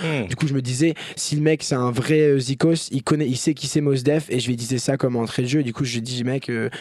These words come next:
Speaker 2: j'ai pas envie de vous déranger, les gars. Je m'appelle Pape de Kid, je fais de la musique. Je viens de faire les premières parties de Mos Def, euh, à la Cigale. » Et le mec, il, c'est la, quand j'ai dit ça, il a levé sa tête. Parce que, <laughs> vas-y, c'est bizarre, genre, personne fait ça.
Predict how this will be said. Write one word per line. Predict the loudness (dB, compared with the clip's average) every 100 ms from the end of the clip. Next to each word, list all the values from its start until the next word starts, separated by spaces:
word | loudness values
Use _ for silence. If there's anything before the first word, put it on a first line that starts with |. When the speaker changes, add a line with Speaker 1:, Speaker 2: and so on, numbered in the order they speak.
| -14
Speaker 2:
j'ai | -2
pas | 0
envie | 0
de |
vous | 0
déranger, | 0 0 0
les | 0 2
gars. | 0 -2 -4 -16 -20 -12 -4
Je |
m'appelle | -2 0
Pape | 0
de | 0
Kid, | -2
je | -2
fais | 0
de |
la | 0
musique. | 0 -2 -2 -2
Je |
viens | -2 0
de |
faire | 0
les | 0
premières | 0 0
parties | 0 -2
de | 0
Mos | 0 0
Def, | 0 0 -2
euh, | -2 0
à |
la | 0
Cigale. » | -2 -2 0 0
Et |
le | -2
mec, | -4 -8 -12
il, | -14 -16 _ -20
c'est | -8 -8
la, | -6 -10 -14 -20 -14 -4
quand | -4
j'ai | -2
dit | -2
ça, | -2
il | -2
a | -2
levé | -4 -4
sa | -2
tête. | 0 -2
Parce | -2 -2
que, | -2
<laughs> |
vas-y, | -2 -2 -2
c'est | -4
bizarre, | -4 0 2 2
genre, | 2 0 -2
personne | -4 -4 -4
fait | -4
ça. | -2 -4